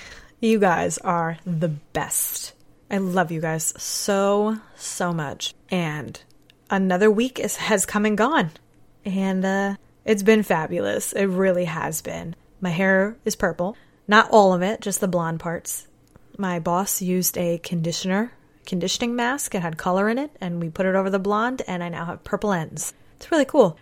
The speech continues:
When I wash it today, though, it's probably gonna lighten up to a pink, so that's kinda bad. But, uh, apparently we're gonna try it again next weekend with the blue.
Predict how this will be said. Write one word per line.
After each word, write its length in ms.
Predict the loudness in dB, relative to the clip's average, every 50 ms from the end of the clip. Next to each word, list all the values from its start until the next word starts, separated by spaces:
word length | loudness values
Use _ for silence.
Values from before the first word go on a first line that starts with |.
| _
When 120 | -2 0 2
I 60 | 4
wash 260 | 6 6 6 6 4
it 100 | 0 -4
today, 220 | -4 -4 -4 -4 -2
though, 160 | -2 -2 -2
it's 100 | -2 0
probably 220 | 2 2 2 2
gonna 220 | 2 0 -2 -2 -2
lighten 260 | -4 -4 -4 -4 -6
up 140 | -8 -6 -6
to 120 | -6 -6
a 60 | -6
pink, 300 | -6 -4 -6 -4 -4 -4
so 140 | -4 -4 -4
that's 140 | -4 -6 -6
kinda 220 | -6 -6 -6 -6
bad. 360 | -6 -6 -8 -8 -10 -12 -14 -18 _ _ -18 -14
But, 240 | -10 -10 -8 -8 -8
uh, 240 | -8 -6 -6 -8 -8
apparently 440 | -8 -4 0 2 2 4 4 2 2
we're 140 | 0 0 0
gonna 160 | -2 -2 -2
try 300 | -2 2 4 4 6 6
it 60 | 4
again 220 | 2 0 -2 -2 -2
next 280 | -4 -4 -6 -8 -8
weekend 360 | -8 -6 -6 -4 -6 -4 -4
with 140 | -6 -6 -6
the 80 | -8 -6
blue. 320 | -6 -6 -6 -6 -8 -10